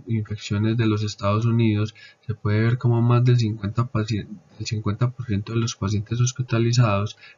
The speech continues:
reciben al menos un antibiótico durante la estancia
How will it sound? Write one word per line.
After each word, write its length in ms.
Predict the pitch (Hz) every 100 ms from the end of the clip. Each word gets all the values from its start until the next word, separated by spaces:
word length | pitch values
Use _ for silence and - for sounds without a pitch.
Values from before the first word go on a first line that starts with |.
| -
reciben 420 | 110 104 107 117
al 120 | 113
menos 380 | 104 110 123 -
un 180 | 135 131
antibiótico 680 | 131 123 110 107 123 - 120
durante 400 | 110 104 104 98
la 80 | 101
estancia 640 | - 120 110 107 123